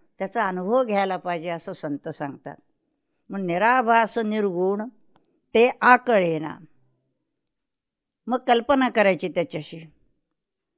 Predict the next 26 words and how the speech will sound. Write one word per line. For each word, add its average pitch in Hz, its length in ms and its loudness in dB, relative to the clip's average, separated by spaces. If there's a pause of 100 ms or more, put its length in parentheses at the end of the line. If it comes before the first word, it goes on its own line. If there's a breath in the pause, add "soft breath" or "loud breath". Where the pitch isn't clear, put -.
(260)
तर - 100 -14
ते 262 80 -2
म्हणतात, 277 240 -4 (100)
कल्पनासुद्धा 233 840 2
तुम्ही 208 320 -2
जर 175 180 0 (520)
देहाहंतेच्या 254 1040 2
मर्यादेत 214 580 2
राहिलात, 180 380 0
देहाला 208 480 2
मी 233 200 0
म्हणत 226 360 -2
राहिलात 196 360 0 (680)
आणि 254 180 0
त्याच्याविषयी 262 580 0
कल्पना 214 440 0
करत 185 260 -2
गेलात, 170 400 -2 (640)
तर 180 80 -6
कल्पनेत 156 520 -4
सापडला 147 540 -6
नाही. 131 280 -18 (1300)
त्याची 175 220 -6
कल्पना 208 520 -2
करायची 190 420 -2
असेल 214 440 -4